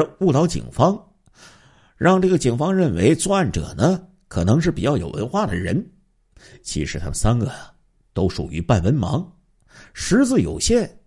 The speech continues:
从来都不看报纸。可是啊，这齐江飞做梦也没有想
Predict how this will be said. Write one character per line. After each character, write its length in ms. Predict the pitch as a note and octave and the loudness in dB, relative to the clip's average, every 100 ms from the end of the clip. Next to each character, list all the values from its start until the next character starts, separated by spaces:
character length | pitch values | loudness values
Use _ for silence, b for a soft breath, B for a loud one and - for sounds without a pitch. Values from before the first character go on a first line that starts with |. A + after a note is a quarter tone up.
| _ | _
从 380 | - G#2+ F#3 C4 | -4 0 0 0
来 220 | G2 D#2+ | 0 -2
都 100 | C#2 | -6
不 140 | B1 - | -10 -12
看 160 | D2 | -10
报 220 | E2 E2 C#2+ | -6 -6 -6
纸。 180 | - - _ _ _ _ _ _ _ | -12 -14 _ _ _ _ _ _ _
可 180 | - C#2+ | -16 -14
是 300 | C2 A#1+ B1 | -12 -14 -16
啊， 60 | - _ _ _ B B B B B B | -20 _ _ _ B B B B B B
这 120 | E3+ | 2
齐 240 | - A#2+ D#3+ | 2 2 2
江 220 | F#3 F#3+ | 2 2
飞 160 | G3 | 2
做 280 | G3 B3 C#4+ | 2 4 4
梦 220 | C4 C#4+ | 4 2
也 100 | D3+ | 2
没 100 | F#2 | 2
有 140 | F#2 A2 | 4 2
想 300 | - - | 0 -4